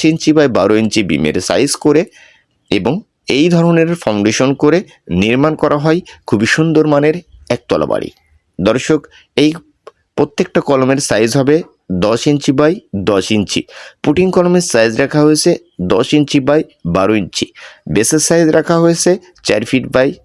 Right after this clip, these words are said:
চার ফিট। বেসটি ঢালাই সম্পূর্ণ করা হয়েছে মোট তেরো ইঞ্চি। টোটাল ফাউন্ডেশনটি দেখে নিন। ডান সাইডে দুইটা বেডরুম, চোদ্দ ফিট by বারো ফিট করে রুমের সাইজ, বাম সাইডেও দুইটা বেডরুম, চোদ্দ ফিট by বারো ফিট করে রুমের সাইজ। দর্শক,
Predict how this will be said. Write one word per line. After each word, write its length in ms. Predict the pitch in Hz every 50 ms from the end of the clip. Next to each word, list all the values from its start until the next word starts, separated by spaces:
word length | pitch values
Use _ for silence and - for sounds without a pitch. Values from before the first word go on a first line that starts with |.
| _ _ -
চার 140 | 98 92 90 -
ফিট। 180 | - 73 73 - - - - - - _ - - -
বেসটি 300 | 76 104 117 - - - 160 156
ঢালাই 200 | 165 165 160 165
সম্পূর্ণ 440 | - 170 160 165 160 156 156 160 160 156
করা 220 | 151 160 156 160 160 160
হয়েছে 300 | 160 160 160 165 180 185 214 - - _ _ _ _ _ -
মোট 160 | 127 139 - - - _ _ _ _ _ -
তেরো 200 | 101 92 101 101
ইঞ্চি। 300 | 90 80 78 - - - - - - - _ _ _
টোটাল 280 | 156 156 - 180 180 208 208
ফাউন্ডেশনটি 680 | - - 151 143 135 131 127 - 135 127 117 123 147 175 208 - - 95 92
দেখে 220 | 95 101 - 113 98
নিন। 120 | 92 95 - - 82 -
ডান 140 | 117 139 156 -
সাইডে 260 | - 170 160 156 - 151 143
দুইটা 200 | 147 143 - 160 143 143
বেডরুম, 300 | 156 151 160 180 214 220 - -
চোদ্দ 180 | 139 123 120 120 127 -
ফিট 120 | - - 127 135
by 100 | 135 123 110
বারো 140 | 110 107 113
ফিট 180 | - 147 135 -
করে 160 | - 131 117 113 107
রুমের 240 | 113 120 139 151 151 -
সাইজ, 180 | 175 160 170 175 - - - - - - - - -
বাম 140 | 117 139 160 156 -
সাইডেও 320 | 165 156 151 - 165 165 170 135 120
দুইটা 220 | 117 113 - 127 117
বেডরুম, 280 | 123 120 117 131 143 165 175 - -
চোদ্দ 200 | 151 143 135 131 143 135
ফিট 160 | - 139 123 120 123
by 120 | 135 139 160 - _ _ _ _ - 85
বারো 140 | 98 110 107 -
ফিট 140 | - 120 120 -
করে 140 | - 143 180 180 135
রুমের 260 | 107 101 95 90 87 - -
সাইজ। 180 | - 85 85 - - - - - - - - -
দর্শক, 280 | 120 127 - - 151